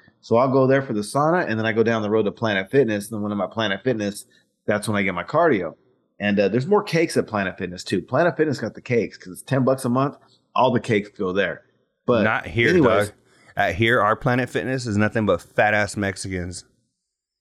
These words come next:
Speaker 2: It, it's just, I mean, I blend in there, so that's why I don't really like going to that gym. But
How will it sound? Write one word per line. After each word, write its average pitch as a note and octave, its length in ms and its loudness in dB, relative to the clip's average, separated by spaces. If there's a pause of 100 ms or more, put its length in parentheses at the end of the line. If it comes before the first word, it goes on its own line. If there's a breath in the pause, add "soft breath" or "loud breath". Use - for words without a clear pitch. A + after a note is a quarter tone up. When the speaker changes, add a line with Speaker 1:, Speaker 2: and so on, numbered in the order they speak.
(120)
Speaker 2:
It, A2+ 100 2
it's G2+ 320 2
just, G#2 320 -2
I A2 120 0
mean, G2+ 240 0
I G#2+ 180 0
blend G2 300 0
in G2+ 140 0
there, G#2 200 -2
so F#2 140 -10
that's F2+ 180 -4
why F#2+ 80 2
I - 20 4
don't F#2 140 -2
really F2 100 -6
like F2+ 200 -4
going G2 160 -4
to G2 60 -4
that G2 140 -4
gym. G#2 260 -6
But F#2+ 320 -2